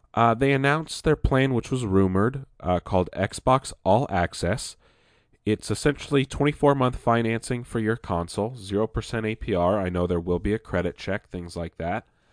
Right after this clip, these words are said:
And, uh, two different bundles. Xbox One X you can get for, starting at thirty-four ninety-nine a month. Includes the console, Game Pass, and Xbox Live Gold, for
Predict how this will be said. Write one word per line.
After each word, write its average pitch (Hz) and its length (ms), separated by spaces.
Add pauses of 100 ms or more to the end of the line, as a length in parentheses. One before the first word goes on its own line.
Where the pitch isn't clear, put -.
(260)
And, 120 500 (640)
uh, 113 300
two 202 120
different 208 280
bundles. 117 400
Xbox - 560
One 127 140
X - 300
you 101 60
can 101 140
get 98 180
for, 92 480 (420)
starting 139 460
at 113 160
thirty-four 110 480
ninety-nine 95 520
a 87 60
month. 87 340 (760)
Includes 101 480
the 95 100
console, 131 680 (120)
Game 98 280
Pass, 117 540
and 95 260
Xbox - 460
Live 123 260
Gold, 95 320 (340)
for 92 140